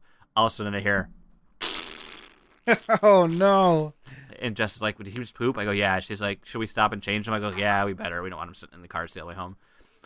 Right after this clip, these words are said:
Speaker 1: So I unbuckle him. I pick him up. I'm like, "Oh, this isn't that bad." Then I go, "Oh, no. Oh, no." And I can see on his pants his wet
Speaker 2: Oh.
Speaker 1: spot. I'm like, "Oh, no.
Speaker 2: Oh.
Speaker 1: Bl-, blowout." So she, like, holds him up. Pick holds him up. And I, like,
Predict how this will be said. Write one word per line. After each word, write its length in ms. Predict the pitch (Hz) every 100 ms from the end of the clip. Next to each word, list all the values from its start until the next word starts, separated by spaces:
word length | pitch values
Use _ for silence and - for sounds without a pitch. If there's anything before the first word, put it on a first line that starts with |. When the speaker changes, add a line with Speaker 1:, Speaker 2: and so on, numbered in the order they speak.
| - _ _ _
Speaker 1:
So 140 | 117
I 240 | 104 101 - 123
unbuckle 500 | 120 107 113 - 110
him. 260 | 113 113 - -
I 40 |
pick 220 | - 131 131
him 100 | 120
up. 200 | 170 180
I'm 40 |
like, 160 | 165 170
"Oh, 340 | 247 254 117 110 -
this 160 | 190
isn't 200 | 208 151
that 160 | 113 101
bad." 300 | 110 123 131
Then 60 | 127
I 60 |
go, 160 | 120 -
"Oh, 220 | 151 139
no. 260 | 131 107 101 _ _
Oh, 220 | - 170 170
no." 240 | 131 117
And 80 | 117
I 60 | 113
can 140 | -
see 180 | - 135
on 80 | 113
his 100 | -
pants 420 | 117 104 90 -
his 220 | 92 - -
wet 300 | 110 110 214
Speaker 2:
Oh. 240 | 233 240
Speaker 1:
spot. 220 | 233 220
I'm 80 | 101
like, 140 | 98 101
"Oh, 280 | 110 107
no. 100 | 98 92
Speaker 2:
Oh. 340 | 180 175 165 160
Speaker 1:
Bl-, 200 | 131 107
blowout." 600 | 104 123 113 98 95 - _ _ _ _
So 140 | -
she, 240 | 107 139 151
like, 180 | 143 -
holds 300 | 131 127 113
him 80 |
up. 160 | 95 - _ _ _ _
Pick 160 | - 131
holds 220 | 127 123
him 140 | 120 113
up. 240 | 120 - _ _ _ _ _
And 100 | 110
I, 100 | 107
like, 340 | 107 101 98